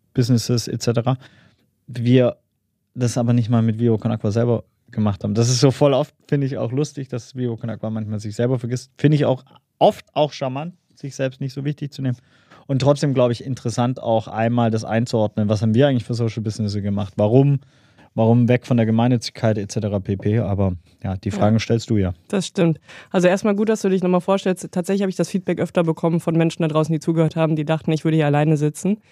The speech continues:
Speaker 2: <laughs> Deswegen gut, dass du vielleicht, du redest oft ja viel, aber ich glaube, gerade am Anfang kannst du öfter mal dich zu Wort melden.
Speaker 1: Interessant
Speaker 2: Ähm,
Speaker 1: auch, dass du das Feedback bekommst
Speaker 2: und
Speaker 1: und
Speaker 2: nicht
Speaker 1: ich
Speaker 2: du.
Speaker 1: gar nicht.
Speaker 2: Ja.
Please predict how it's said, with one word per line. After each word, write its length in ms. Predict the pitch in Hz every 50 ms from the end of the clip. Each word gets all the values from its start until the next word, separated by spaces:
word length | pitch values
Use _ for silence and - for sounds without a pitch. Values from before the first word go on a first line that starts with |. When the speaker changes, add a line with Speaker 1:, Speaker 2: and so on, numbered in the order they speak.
| _ _
Speaker 2:
<laughs> 240 | _ - - _ -
Deswegen 460 | 185 - - 214 180 - - 214 220
gut, 200 | 202 226 240 240
dass 140 | 226 220 -
du 80 | 214
vielleicht, 280 | 196 196 185 190 - - - _ _ _ _ - _ _ _
du 100 | - 185
redest 280 | 175 190 180 185 - -
oft 220 | - 180 - -
ja 100 | 170 160
viel, 420 | - - - 214 233 262 285 302
aber 460 | 285 - - 170 165 165 175 175 175 - - -
ich 140 | 170 -
glaube, 220 | - 180 180 175 170
gerade 180 | 175 165 165
am 80 | 160 151
Anfang 240 | 156 156 - 165 151
kannst 240 | - 151 156 - -
du 40 |
öfter 220 | - 143 - - 147
mal 160 | 147 147 147
dich 180 | 151 147 - -
zu 160 | - 156 151
Wort 220 | 147 156 165 -
melden. 320 | 139 139 143 143 160 185 - _ _ - - - - - - - _ _
Speaker 1:
Interessant 540 | - 175 180 185 160 143 185 160 160 185 190
Speaker 2:
Ähm, 80 | 185 170
Speaker 1:
auch, 120 | 156 -
dass 280 | - 147 139 - - _
du 160 | 165 196 233
das 160 | 208 147 -
Feedback 400 | - - 131 131 - 123 110 -
bekommst 380 | - 110 - 127 123 117 - 165
Speaker 2:
und 20 |
Speaker 1:
und 40 | 170
Speaker 2:
nicht 120 | 170 165
Speaker 1:
ich 80 | 170 185
Speaker 2:
du. 160 | 185 180 165
Speaker 1:
gar 240 | 160 123 113 110 107
nicht. 260 | 107 117 143 151 -
Speaker 2:
Ja. 220 | 196 196 202 196